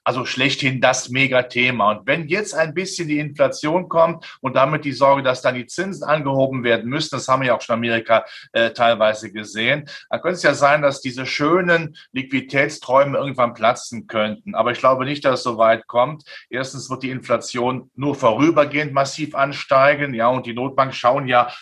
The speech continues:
über diesen Berg hinweg, ja, und zweitens, das weiß ja auch jeder, die Verschuldung weltweit ist so dramatisch, wir können uns keine massiven Rendite- und Zinssteigerungen mehr leisten. Uns macht es Puff, Bang, Paf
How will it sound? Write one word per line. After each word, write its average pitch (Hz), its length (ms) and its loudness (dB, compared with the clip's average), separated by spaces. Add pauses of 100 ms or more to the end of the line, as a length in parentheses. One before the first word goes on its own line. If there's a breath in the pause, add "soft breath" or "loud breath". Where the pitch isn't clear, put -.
über 139 220 0
diesen 120 260 -8
Berg 120 300 4
hinweg, 117 480 -4 (240 loud breath)
ja, 120 160 6
und 120 80 -6
zweitens, 123 680 0 (240 soft breath)
das 117 220 -6
weiß 120 240 2
ja 110 80 2
auch 117 160 0
jeder, 113 520 0
die 120 100 -10
Verschuldung 160 580 0
weltweit 135 420 4
ist 127 140 -8
so 135 100 -6
dramatisch, 120 800 0
wir 117 140 -2
können 143 360 0
uns 139 280 -8
keine 120 260 4
massiven 131 640 -2 (300 loud breath)
Rendite- 127 380 -2
und 117 80 -4
Zinssteigerungen 117 1000 0 (280 loud breath)
mehr 110 200 0
leisten. 117 440 2
Uns 113 160 -10
macht 120 160 2
es - 200 -10
Puff, 214 380 -4
Bang, 117 300 -2
Paf 139 420 4